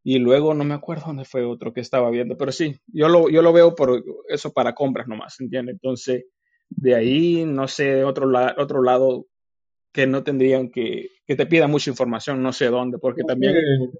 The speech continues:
Speaker 1: tengo
Speaker 2: Local Cryptos, Local Cryptos, chécala, igual haz tu investigación, creo que ahí puedes hacer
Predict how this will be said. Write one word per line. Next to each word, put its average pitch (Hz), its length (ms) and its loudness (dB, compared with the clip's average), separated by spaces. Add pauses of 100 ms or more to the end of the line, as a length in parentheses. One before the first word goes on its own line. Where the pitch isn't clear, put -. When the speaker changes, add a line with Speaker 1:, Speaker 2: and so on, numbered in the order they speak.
(100)
Speaker 1:
tengo 139 340 2
Speaker 2:
Local 156 400 -2
Cryptos, 151 640 -2
Local 143 380 4
Cryptos, 170 600 2
chécala, 185 560 6
igual 135 260 6
haz 143 140 4
tu 165 100 -4
investigación, 139 720 2
creo 127 180 0
que - 80 2
ahí 127 100 6
puedes 131 380 2
hacer 120 460 -2